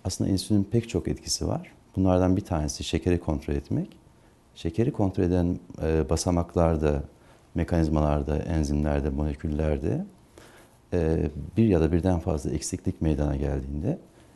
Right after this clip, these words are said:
insülin şekeri kontrol etmek noktasında yeteneksiz hale geliyor. Bu durumun ismine insülin direnci diyoruz. Etkin olduğu hastalıklar aslında çok sayıda. Sadece bilineni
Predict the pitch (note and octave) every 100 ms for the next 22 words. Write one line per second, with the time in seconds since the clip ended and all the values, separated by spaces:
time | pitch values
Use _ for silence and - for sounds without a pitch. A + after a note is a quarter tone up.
0 | - F#2+ - G#2 G2 G2 F#2+ F#2 - F2+
1 | - F2+ A#2+ A#2 E2+ D2+ D#2+ D2 F2+ E2+
2 | A2+ F#2 F#2 D#2+ - - C#2 C#2 C2 C2+
3 | E2+ B2+ - - - _ - A#2 F#2+ D#2+
4 | D2+ - C#3+ C#3+ - E2+ C2+ C#2+ C2 A#1+
5 | C2+ E2+ F3+ - _ - - - - _
6 | _ - F#2+ - D#3 E3 G2 D#2 D#2 D2
7 | C2 F2+ - F2+ D#2+ A2+ B2+ F2+ - G2
8 | - G2 - C#2+ C2+ F#2+ - - _ _
9 | - _ - G#2 F2+ F#2 F2 F2+ F2 E2+